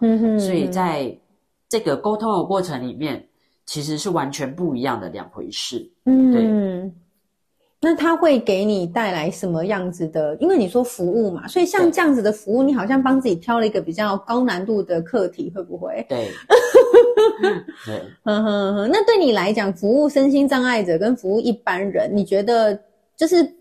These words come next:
Speaker 1: 更，更重要的是你从他们身上，或是你自己获得什么样的价值？
Speaker 2: 好。
Speaker 1: 嗯。
Speaker 2: 在服务身心障碍者的时候呢，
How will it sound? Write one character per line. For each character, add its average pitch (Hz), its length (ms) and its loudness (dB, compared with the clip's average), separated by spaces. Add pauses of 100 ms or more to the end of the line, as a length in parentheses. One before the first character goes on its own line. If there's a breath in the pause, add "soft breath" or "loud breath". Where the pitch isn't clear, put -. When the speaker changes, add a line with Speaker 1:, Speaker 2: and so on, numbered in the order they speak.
Speaker 1:
更， 320 200 6
更 302 260 4
重 254 240 2
要 214 240 0
的 113 340 -2
是 277 280 -2
你 208 120 2
从 202 280 -2
他 247 160 0
们 214 160 0
身 220 160 0
上， 220 160 0
或 233 100 2
是 240 120 -2
你 196 140 0
自 202 140 -4
己 170 140 -4
获 220 200 0
得 170 160 -2
什 170 120 -10
么 170 80 -8
样 175 100 -8
的 160 80 -8
价 - 280 -6
值？ 113 360 -14 (680)
Speaker 2:
好。 - 340 -12
Speaker 1:
嗯。 208 420 -2
Speaker 2:
在 247 160 0
服 185 320 -2
务 220 120 2
身 208 200 -4
心 185 160 -6
障 185 160 -2
碍 175 120 0
者 127 180 -8
的 101 140 -8
时 117 200 -14
候 147 220 -8
呢， 113 380 -10